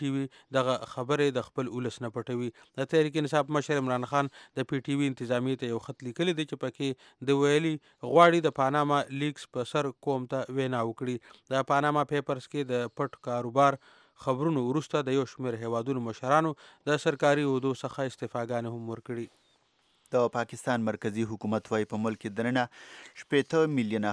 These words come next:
Speaker 2: خلک د غربت لاندې ژوند تیروي. د منصوبه بندۍ او ترقۍ مرکزي وزیر احسن اقبال نن په اسلام آباد کې یوې غونډې ته ویلي، دغه شمېره یې د کال دوه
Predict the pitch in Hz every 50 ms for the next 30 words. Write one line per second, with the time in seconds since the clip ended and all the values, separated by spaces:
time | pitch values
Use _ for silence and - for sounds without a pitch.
0 | - - 131 120 123 120 - - - 104 101 92 95 101 101 98 117 117 - _
1 | _ _ - - 127 127 127 120 113 101 87 104 104 95 92 104 113 117 104 87
2 | - 101 92 101 92 101 101 - _ _ _ - - 104 101 101 92 - - 101
3 | 101 98 90 101 98 98 113 117 120 - - 104 101 - - 104 98 98 - -
4 | 113 104 101 98 95 95 - 104 98 101 95 101 101 104 117 - - - 101 101
5 | - - 101 87 90 92 - - 120 117 113 110 107 101 95 - 110 - - 92
6 | - - - 101 95 95 95 92 110 113 110 - - 107 101 95 98 92 98 123
7 | 127 123 120 - 127 113 117 117 117 117 - - - - - - _ - - 113
8 | 131 127 104 113 113 110 104 _ _ _ _ - - - - 110 110 107 107 104
9 | 101 92 98 92 - - 107 104 98 95 101